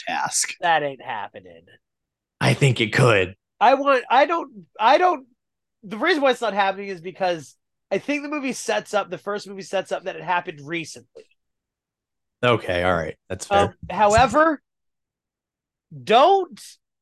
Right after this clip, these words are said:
Speaker 2: count out a comic book series about it.
Speaker 1: Valid. I like
Speaker 2: I
Speaker 1: it.
Speaker 2: could see a very good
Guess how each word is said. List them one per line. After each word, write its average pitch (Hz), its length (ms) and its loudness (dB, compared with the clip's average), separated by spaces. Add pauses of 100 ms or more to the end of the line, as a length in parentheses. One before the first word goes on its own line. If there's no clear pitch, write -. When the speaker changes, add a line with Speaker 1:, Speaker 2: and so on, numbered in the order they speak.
(380)
Speaker 2:
count 247 260 0
out 214 500 0
a 170 200 -6
comic 196 480 2
book 131 180 -12
series 107 500 -14
about 78 380 -14
it. - 140 -20 (2000)
Speaker 1:
Valid. 82 420 2 (200)
I 104 60 4
like 151 280 8
Speaker 2:
I - 40 4
Speaker 1:
it. 90 100 6
Speaker 2:
could 208 120 -4
see 208 420 -6
a 180 160 0
very 208 680 4
good 175 540 0